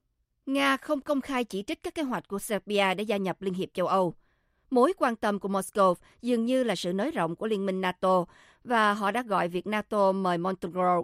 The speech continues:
gia nhập hồi đầu tháng này là một bước đối đầu công khai. Serbia cho biết họ không có ý định trở thành một thành viên nato và mới đây khẳng định là sẽ duy trì vị thế trung lập về quân sự nếu họ gia nhập Liên hiệp châu Âu. Tuy nhiên, theo nhà phân tích Denton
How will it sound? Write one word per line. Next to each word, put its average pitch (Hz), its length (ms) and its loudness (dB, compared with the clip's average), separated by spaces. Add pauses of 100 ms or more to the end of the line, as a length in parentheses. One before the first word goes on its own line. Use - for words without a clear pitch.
gia 202 160 -2
nhập 185 260 0
hồi 180 200 0
đầu 165 120 0
tháng 226 180 -6
này 185 220 2 (240)
là 240 140 2
một 220 180 0
bước 302 220 -4
đối 254 160 2
đầu 185 240 2
công 185 200 -4
khai. 180 280 -4 (600)
Serbia 254 420 2
cho 220 160 0
biết 262 240 0 (180)
họ 208 220 2
không 269 180 -4
có 339 100 -8
ý 330 120 -2
định 185 220 -2
trở 202 120 -4
thành 202 260 -4
một - 140 -6
thành 185 140 -4
viên 196 220 -4
nato 190 420 2 (320)
và 196 320 2
mới 220 160 0
đây 240 200 0
khẳng 185 200 -8
định 160 260 -2
là 185 200 -4
sẽ 185 180 -6
duy 240 260 -4
trì 180 280 -2
vị 170 200 -2
thế 208 320 -6
trung 202 160 -2
lập 180 200 0
về 175 120 -2
quân 190 200 -2
sự 165 300 0 (380)
nếu 247 280 2
họ 220 180 0
gia 190 160 -2
nhập 175 240 -4
Liên 190 100 -2
hiệp 180 180 -4
châu 175 140 0
Âu. 175 220 4 (800)
Tuy 294 100 -2
nhiên, 247 300 2
theo 254 140 -6
nhà 202 160 0
phân 220 220 -6
tích 311 300 -4
Denton 196 460 0